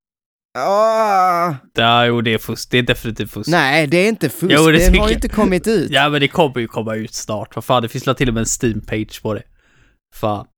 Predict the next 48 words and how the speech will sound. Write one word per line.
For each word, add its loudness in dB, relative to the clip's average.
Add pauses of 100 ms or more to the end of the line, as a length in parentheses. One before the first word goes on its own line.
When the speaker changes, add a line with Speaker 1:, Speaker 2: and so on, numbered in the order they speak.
(340)
Speaker 1:
<laughs> -2
Nu 0
lugnar -2
du -4
ner 0
dig. -6 (120)
Speaker 2:
<laughs> -8
Nu 2
ska 2
Speaker 1:
Nu 0
Speaker 2:
fan, 4
Speaker 1:
ska -2
vi 2
Speaker 2:
nu 0
Speaker 1:
se 6
Speaker 2:
går 2
jag 6
Speaker 1:
här. 4
Speaker 2:
in 2
här. 4
Nu -2
går 0
jag 6
in 2
på -2 (140)
Steam 2
här 2
och -6
kollar 0
här. -2 (240)
Och -4
finns 4
Silksong 0
med 2
här. -2
Och -6
för, -4
och -4 (680)
för 0
att -4
wishlista -4
så -2
då, -2 (260)
då, 2
då 0
ryker -4
det, -6
Manuel. -8